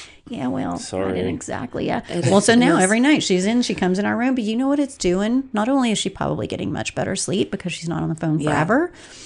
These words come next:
Speaker 1: but it's a boundary. She's like, "Dad's word means something."
Speaker 2: Yep.
Speaker 1: And every time she comes in to plug her phone in, in our room at night, we get to have a good night, like, a conversation, like, a quick, you know, like,
Speaker 3: Yeah.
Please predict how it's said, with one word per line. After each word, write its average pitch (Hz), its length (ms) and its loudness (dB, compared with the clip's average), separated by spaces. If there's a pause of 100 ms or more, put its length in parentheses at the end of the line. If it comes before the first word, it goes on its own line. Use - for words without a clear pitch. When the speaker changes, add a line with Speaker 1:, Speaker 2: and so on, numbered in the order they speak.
(320)
Speaker 1:
but 214 440 4 (340)
it's 269 220 4
a 294 120 4
boundary. 226 680 2 (100)
She's 233 260 0
like, 202 240 2 (120)
"Dad's 208 460 2
word 180 560 2 (720)
means 175 380 4
something." 113 580 -6 (160)
Speaker 2:
Yep. 85 240 -10
Speaker 1:
And 202 460 4 (100)
every 220 200 4
time 254 180 4
she 247 100 -4
comes 220 280 0
in 208 100 2
to 196 60 0
plug 196 300 0
her 196 120 0
phone 190 220 0
in, 214 100 2
in 220 100 0
our 175 140 2
room 180 220 0
at 226 100 -4
night, 254 320 -2 (720)
we 262 120 4
get 370 160 4
to 339 80 0
have 320 180 2
a 302 60 4
good 302 160 2
night, 302 360 6
like, 233 160 -2
a 233 60 0
conversation, 262 720 0
like, 240 160 2
a 226 40 0
quick, 254 380 0
you 262 60 4
know, 254 240 4
like, 240 180 2
Speaker 3:
Yeah. 156 260 0